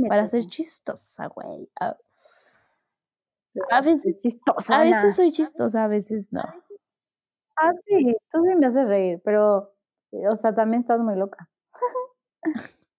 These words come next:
Speaker 2: Eso ayuda. Tu
Speaker 1: Ijiji.
Speaker 2: locurita.
Speaker 1: No, y todas las cosas que
Speaker 2: Ujú.
Speaker 1: me han pasado que no he contado aquí, pero ya que me haga más famosa, haré un
Speaker 2: Ah.
Speaker 1: libro y voy a contar todas
Speaker 2: Sí, no,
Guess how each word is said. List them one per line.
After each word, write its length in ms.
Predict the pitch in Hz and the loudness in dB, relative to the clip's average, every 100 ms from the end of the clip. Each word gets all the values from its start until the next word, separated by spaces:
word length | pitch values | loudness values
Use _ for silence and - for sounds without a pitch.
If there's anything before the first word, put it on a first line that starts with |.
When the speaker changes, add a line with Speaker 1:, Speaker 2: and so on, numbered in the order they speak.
| - | -2
Speaker 2:
Eso 200 | 233 226 | 0 2
ayuda. 440 | 220 214 220 170 - _ _ _ _ _ _ - | 2 2 2 -2 -10 _ _ _ _ _ _ -2
Tu 80 | 294 | 0
Speaker 1:
Ijiji. 400 | 339 330 311 - | 4 2 2 4
Speaker 2:
locurita. 840 | 254 247 220 202 220 208 170 175 _ _ - | 4 4 2 0 0 -2 -6 -6 _ _ -6
Speaker 1:
No, 300 | 233 262 269 | 0 4 4
y 260 | 202 - 214 | 0 -4 -4
todas 260 | 247 277 349 | -2 0 2
las 200 | 320 - | 0 -2
cosas 320 | 247 233 214 | -2 -2 -4
que 100 | 202 | -6
Speaker 2:
Ujú. 80 | 175 | -8
Speaker 1:
me 60 | |
han 100 | 180 | -6
pasado 420 | 202 208 226 202 | -6 -2 0 0
que 100 | 190 | -2
no 220 | 175 170 175 | -6 -4 -2
he 100 | 185 | -2
contado 440 | 202 208 190 180 | -2 0 2 2
aquí, 260 | 185 220 233 | 0 0 -2
pero 300 | 185 156 - | -2 -2 -2
ya 180 | 226 240 | -2 -2
que 120 | 320 | -2
me 100 | 277 | -2
haga 160 | 220 | -2
más 220 | 208 190 - | -4 -6 -8
famosa, 640 | 190 180 165 170 175 175 | -8 -8 -8 -6 -6 -4
haré 160 | 175 180 | -6 -6
un 160 | 180 | -4
Speaker 2:
Ah. 220 | 185 185 | -2 -2
Speaker 1:
libro 280 | 175 185 311 _ _ _ _ _ _ | -2 -4 -6 _ _ _ _ _ _
y 60 | 196 | -6
voy 160 | 190 185 | 0 0
a 80 | 190 | 0
contar 540 | 196 180 165 170 165 - _ | -4 -8 -6 -6 -6 -12 _
todas 540 | - 175 185 - - - 403 | -8 -6 -6 -8 -20 -16 -16
Speaker 2:
Sí, 160 | 202 202 | -12 -10
no, 320 | 185 - 180 | -10 -12 -16